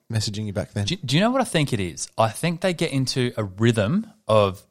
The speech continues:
Speaker 2: checking messages when they're busy, like, way too busy to even check. I get notifications and I'm like, "Way too busy to even check right now." Like, there's levels of busy and checking. They check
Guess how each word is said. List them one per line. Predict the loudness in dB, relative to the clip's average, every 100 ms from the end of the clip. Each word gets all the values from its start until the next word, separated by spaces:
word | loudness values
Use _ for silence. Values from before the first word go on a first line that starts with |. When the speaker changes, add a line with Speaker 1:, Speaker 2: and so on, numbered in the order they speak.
| _
Speaker 2:
checking | -2 -2 2 2 2
messages | 0 -4 -8 -8 -4
when | 2 4
they're | 4
busy, | 2 -2 -2 -6 -6
like, | -8 -6
way | 4 6
too | 6 2
busy | 0 -4
to | -6
even | -6
check. | -4 -4 -4 2
I | 4 4
get | 0 -6 -6
notifications | -6 -6 -4 -4 -4 -6
and | -4
I'm |
like, | -2 -4 2
"Way | 4 4
too | 0
busy | 0 0
to | -2
even | -4 -6
check | -2 -4 -2
right | -4 -4
now." | -4 -6 -8 _ _ _ -8
Like, | -4 -2
there's | -2 -4 -16
levels | -18 4 4 6 2
of | -2 0
busy | 0 2 0
and | -2
checking. | -4 -6 -16 -18 _ _ _ _ _ _ _ _ _ _
They | 2 2
check | 2 -2